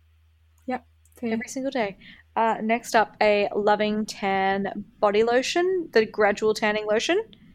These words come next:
Speaker 1: Mm.
Speaker 2: Yep, gone through another one of those. I've also used up, very sad to report, Summer Fridays, Summer Silk Skin, whatever it is, body lotion.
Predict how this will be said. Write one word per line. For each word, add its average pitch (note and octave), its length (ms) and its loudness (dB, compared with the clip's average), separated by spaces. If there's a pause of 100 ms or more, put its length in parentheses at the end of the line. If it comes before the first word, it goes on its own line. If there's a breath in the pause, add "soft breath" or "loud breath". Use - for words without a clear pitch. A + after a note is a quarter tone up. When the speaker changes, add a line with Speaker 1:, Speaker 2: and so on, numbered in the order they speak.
Speaker 1:
Mm. G#3 600 -2 (340)
Speaker 2:
Yep, B3 300 0
gone G#3+ 200 -2
through G#3+ 140 -8
another G#3 220 -2
one G#3 100 0
of G3+ 80 -2
those. B3+ 340 2 (120)
I've G#3+ 160 2
also A3 280 2
used G#3 340 -2
up, G3 240 2 (140)
very G3+ 800 2
sad F3+ 420 0
to - 160 -4
report, G#3 540 0 (260 soft breath)
Summer A3 420 4
Fridays, G3+ 760 4
Summer G#3 280 2
Silk G3+ 520 -4
Skin, G#3 500 -2 (460)
whatever G3+ 380 0
it G3 100 -2
is, G3+ 200 0
body G#3 320 4
lotion. D4 500 4